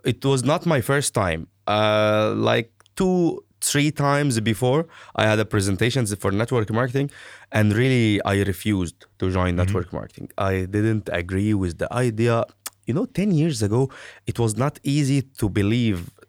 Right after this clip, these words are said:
Speaker 1: that you can make a lot of money from the internet and you can change people's life. I was thinking they are exaggerating. I, <laughs> you know, I, I, I didn't believe at the beginning. But, uh, you know, uh, when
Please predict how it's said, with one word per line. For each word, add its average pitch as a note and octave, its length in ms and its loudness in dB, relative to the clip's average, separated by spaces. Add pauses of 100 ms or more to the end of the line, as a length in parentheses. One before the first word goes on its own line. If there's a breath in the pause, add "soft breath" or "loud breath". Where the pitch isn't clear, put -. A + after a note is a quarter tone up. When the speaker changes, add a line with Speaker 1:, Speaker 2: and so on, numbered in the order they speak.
(140)
Speaker 1:
that F#2+ 240 -2
you G#2+ 140 -2
can G#2+ 240 -2
make G#2+ 280 0
a G2 120 -2
lot G#2+ 120 0
of G2 120 -2
money G2+ 160 0
from F#2+ 640 -2
the F2 160 0 (180)
internet F#2 420 -4 (200)
and E2+ 220 -4
you E2 80 -10
can - 260 -12
change G#2+ 360 -2 (120)
people's G#2 480 -2
life. F#2+ 380 -2
I G2 100 -2
was G2 260 -4
thinking C3+ 340 -2
they G#2+ 240 0
are G#2+ 100 -2
exaggerating. G#2+ 1080 0
I, - 480 -4
<laughs> - 80 -12
you A2+ 280 0
know, B2 160 2 (720 loud breath)
I, - 20 4 (220)
I, - 20 2 (160)
I C3+ 80 2
didn't D3+ 320 2
believe C3+ 320 2
at A2 160 0
the A2 80 2
beginning. G#2+ 420 0 (460 loud breath)
But, A#2+ 480 0 (180)
uh, A#2+ 180 4 (180)
you A#2+ 80 2
know, E3 540 2
uh, A2+ 320 2 (180)
when E3 260 0